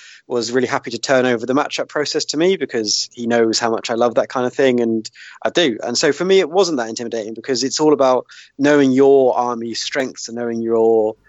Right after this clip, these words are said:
and just knowing other armies' weaknesses, basically, and their strengths as well. So I think it does depend on h-,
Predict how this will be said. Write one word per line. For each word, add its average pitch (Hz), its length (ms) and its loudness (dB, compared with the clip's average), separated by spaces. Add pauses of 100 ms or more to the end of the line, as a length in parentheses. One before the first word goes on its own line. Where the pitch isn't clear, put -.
and 135 80 -4
just 151 160 2
knowing 151 400 4
other 143 240 2
armies' 147 400 0
weaknesses, 165 460 -4
basically, 175 480 -4
and 120 100 2
their 143 140 2
strengths 156 380 -6
as 147 80 -10
well. 185 260 2 (440)
So 156 400 2 (760)
I 156 80 -2
think 185 400 -4
it 143 100 -8
does 180 180 4
depend 165 440 -2
on 160 100 2
h-, 143 60 -4